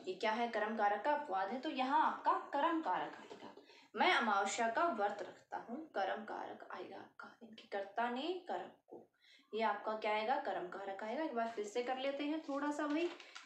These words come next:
कि कारक कौन कौन से होते हैं। तो सबसे पहले कर्ता ने कर्म को करण से के द्वारा संप्रदान के लिए अपादान से अलग होना,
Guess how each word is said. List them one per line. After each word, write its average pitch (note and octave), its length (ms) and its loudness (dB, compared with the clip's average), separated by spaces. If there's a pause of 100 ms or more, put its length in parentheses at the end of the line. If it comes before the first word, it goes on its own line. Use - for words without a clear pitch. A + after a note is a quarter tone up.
(500)
कि C#4 160 -2
कारक A#3+ 400 4
कौन A#3+ 240 0
कौन C#4 200 2
से D#4 100 0
होते D4 300 0
हैं। E4 240 0
तो D4+ 100 0
सबसे C4+ 300 0
पहले C4+ 340 4
कर्ता C4 460 2
ने C#4+ 420 0
कर्म A#3+ 400 4
को C#4 460 4
करण C4+ 500 4 (220)
से D#4 340 2
के D#4 140 2
द्वारा F3 480 0 (240)
संप्रदान B3+ 600 4
के B3+ 280 0
लिए E4 300 4
अपादान B3+ 760 4
से F4+ 360 4
अलग G3 380 4
होना, B3+ 480 2